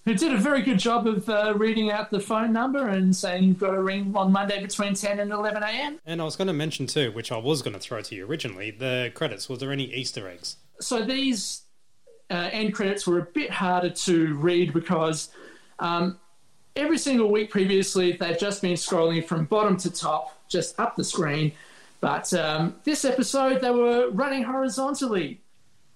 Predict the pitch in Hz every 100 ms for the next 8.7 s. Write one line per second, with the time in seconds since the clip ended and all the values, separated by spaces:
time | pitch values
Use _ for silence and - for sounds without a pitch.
0 | - - 220 220 262 269 - 240 226 262
1 | 190 190 190 190 139 214 269 - 214 214
2 | 214 - - - - - - - - 190
3 | 190 196 196 - 226 240 285 262 254 226
4 | 208 226 220 202 202 190 - 220 220 156
5 | - 175 160 160 160 - - - - -
6 | 170 320 - 214 208 185 180 180 185 185
7 | 180 170 165 165 160 143 175 160 160 -
8 | 156 151 - 156 - 170